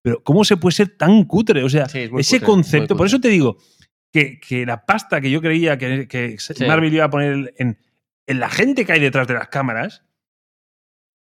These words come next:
Speaker 1: que, que alguien, el señor de la gorra
Speaker 2: Hmm.
Speaker 1: viene y diga, "Dios, o sea, ¿de verdad estos putos extras nadie les va a dirigir?".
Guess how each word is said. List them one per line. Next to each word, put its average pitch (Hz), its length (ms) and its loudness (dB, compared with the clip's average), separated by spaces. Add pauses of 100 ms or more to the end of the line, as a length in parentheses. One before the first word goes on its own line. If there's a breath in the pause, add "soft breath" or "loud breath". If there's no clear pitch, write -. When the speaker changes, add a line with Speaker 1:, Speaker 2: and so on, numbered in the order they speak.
Speaker 1:
que, 135 180 -4
que 151 100 -2
alguien, 185 600 -2
el 131 160 -12
señor 165 240 2
de 226 60 4
la 196 100 2
gorra 202 300 4
Speaker 2:
Hmm. 180 40 -4
Speaker 1:
viene 185 240 2
y 160 40 4
diga, 117 340 0 (480)
"Dios, 131 340 -6
o - 440 -20
sea, 113 340 -10
¿de 113 160 -8
verdad 117 520 -4 (540)
estos 143 240 -2
putos 143 320 -4
extras 131 280 0
nadie 131 200 0
les 120 140 -2
va 120 60 0
a - 20 0
dirigir?". 113 520 -6